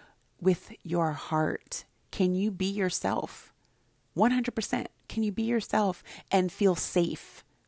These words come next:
with this person? That is the second T in,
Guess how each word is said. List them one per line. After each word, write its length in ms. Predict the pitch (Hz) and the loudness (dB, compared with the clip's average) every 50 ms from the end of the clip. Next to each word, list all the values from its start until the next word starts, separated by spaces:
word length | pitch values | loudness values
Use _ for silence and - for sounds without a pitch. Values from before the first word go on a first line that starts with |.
| _ | _
with 160 | - - - - | -2 -2 2 4
this 180 | 170 165 - | 4 4 4
person? 520 | - - - 175 - - - - - - - _ _ _ _ _ _ _ _ _ _ _ _ _ _ _ _ _ _ | 2 0 -4 -2 0 0 0 0 -2 -6 -12 _ _ _ _ _ _ _ _ _ _ _ _ _ _ _ _ _ _
That 400 | - 147 139 170 160 156 165 196 | -10 0 4 4 6 6 6 6
is 200 | 208 220 226 220 | 6 4 2 2
the 160 | - - 214 196 | 2 2 4 4
second 480 | - - - 180 175 - - - - - | 4 4 4 2 2 0 -4 -4 -4 -4
T 480 | - - - 175 165 - - - 175 - _ _ _ _ _ _ _ _ _ _ _ _ _ _ - | -6 -4 -2 -2 -2 -2 -4 -6 -8 -14 _ _ _ _ _ _ _ _ _ _ _ _ _ _ 4
in, 340 | 175 170 165 170 165 160 | 4 4 4 4 0 -4